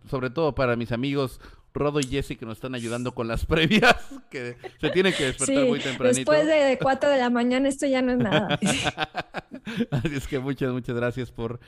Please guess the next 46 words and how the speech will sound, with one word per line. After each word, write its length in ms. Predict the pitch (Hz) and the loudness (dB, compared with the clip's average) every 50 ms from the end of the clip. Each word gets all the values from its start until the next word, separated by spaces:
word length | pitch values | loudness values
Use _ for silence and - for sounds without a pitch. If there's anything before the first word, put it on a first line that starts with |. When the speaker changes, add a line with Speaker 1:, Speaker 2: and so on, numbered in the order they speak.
| - - _ | -20 -20 _
Speaker 1:
siempre 340 | _ - 123 117 110 - 120 | _ -6 -4 -4 -2 0 -2
ayudarnos, 460 | 113 107 98 92 98 98 104 110 101 | -2 0 -2 -2 -2 -2 -2 -2 -2
mi 160 | 92 90 90 87 | -2 -4 -6 -6
querida 320 | - 104 95 101 104 101 | -8 -8 -6 -6 -6 -6
Jess, 280 | 90 101 107 110 104 101 | -6 -6 -6 -6 -6 -8
mi 80 | 92 | -10
querido 280 | - - 95 98 104 104 | -12 -10 -6 -6 -4 -4
Rodo, 240 | 95 101 107 120 123 | -4 -2 -2 -2 -4
porque 280 | 113 107 90 - 95 92 | -4 -8 -10 -10 -10 -10
eso, 220 | 95 - - 117 | -8 -8 -10 -10
pues, 180 | - 92 85 - | -8 -10 -10 -10
obviamente, 640 | 87 87 95 98 92 92 92 90 110 110 110 131 _ _ _ _ _ _ | -12 -12 -12 -10 -12 -12 -12 -12 -12 -12 -12 -14 _ _ _ _ _ _
le 140 | - 101 110 | -12 -12 -10
echa 160 | 110 - 123 | -10 -10 -12
la 100 | 110 101 | -12 -12
mano 200 | 98 104 107 113 | -12 -14 -14 -14
al 80 | 110 98 | -14 -14
canal 300 | - 98 98 107 127 143 | -14 -12 -10 -10 -8 -6
y 20 | 139 | -6
le 80 | 127 | -6
gusta 260 | 123 131 175 - - 214 | -4 -6 -6 -6 -6 -8
a 20 | |
la 100 | 196 156 | -8 -8
gente 260 | 127 170 202 247 - | -10 -12 -14 -14 -14
también 280 | 131 - 165 - 131 143 | -12 -12 -10 -10 -10 -10
echar 220 | 135 - 160 147 | -10 -8 -10 -10
el 60 | 151 | -8
coto 260 | 127 - 147 135 - - | -8 -10 -10 -10 -10 -12
con 140 | - 127 | -12 -12
ustedes, 460 | 117 104 - - 131 156 175 123 87 80 | -12 -14 -14 -14 -12 -12 -12 -14 -14 -16
no 140 | 95 101 | -18 -20
crean. 340 | - - 147 147 120 95 92 _ _ _ _ _ _ _ _ _ _ | -18 -16 -16 -16 -16 -18 -20 _ _ _ _ _ _ _ _ _ _
Este, 1160 | 131 131 139 123 120 - - 147 151 147 143 147 147 147 143 143 143 143 147 143 143 _ _ _ _ 127 127 | -10 -10 -10 -10 -12 -12 -8 -6 -4 -4 -2 -2 -2 -2 -2 -2 -4 -6 -6 -8 -12 _ _ _ _ -18 -14
se 120 | 123 165 | -12 -10
viene 220 | 165 214 247 240 | -8 -6 -6 -4
el 60 | 226 202 | -4 -4
Gran 160 | 214 226 214 | -4 -6 -4
Premio 220 | - 214 220 226 | -4 -6 -4 -4
de 80 | 202 156 | -6 -4
Francia 680 | - 165 175 196 190 - - 202 202 208 214 233 - _ _ | -4 -4 -4 -4 -6 -8 -8 -8 -6 -6 -8 -8 -12 _ _
y, 300 | 147 147 143 139 135 127 | -14 -12 -10 -10 -10 -10
como 200 | 123 - 135 139 | -12 -12 -10 -8
les 140 | 139 135 135 | -8 -8 -8
decía, 360 | 135 127 123 160 160 151 127 | -8 -10 -10 -10 -8 -8 -8
¿no? 360 | 123 131 151 170 190 196 _ - | -8 -8 -8 -8 -10 -12 _ -12
Eh, 520 | 123 120 120 117 113 117 113 110 110 110 | -10 -8 -8 -8 -8 -8 -10 -10 -12 -16